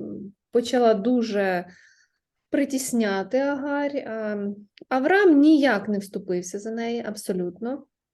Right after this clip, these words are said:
Ну, він навіть сказав: "Ну, хочеш, от, е, вона в твоїх руках, роби, що хочеш". Краще, у Авраама таке: краще пі-, відійти від конфлікту з Сарою, дати їй все, що вона хоче,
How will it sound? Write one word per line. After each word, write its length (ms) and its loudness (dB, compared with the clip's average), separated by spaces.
Ну, 140 4
він 280 6
навіть 240 4
сказав: 380 0
"Ну, 180 4
хочеш, 520 0
от, 300 -2
е, 140 -2
вона 280 -4
в 80 -10
твоїх 300 -4
руках, 380 -6
роби, 240 -2
що 220 -8
хочеш". 560 -14
Краще, 840 2
у 80 -2
Авраама 340 2
таке: 160 -2
краще 380 -2
пі-, 180 -8
відійти 500 0
від 160 -2
конфлікту 580 -4
з 140 -16
Сарою, 440 -2
дати 340 -2
їй 80 -4
все, 220 -4
що 180 -10
вона 240 -6
хоче, 640 -2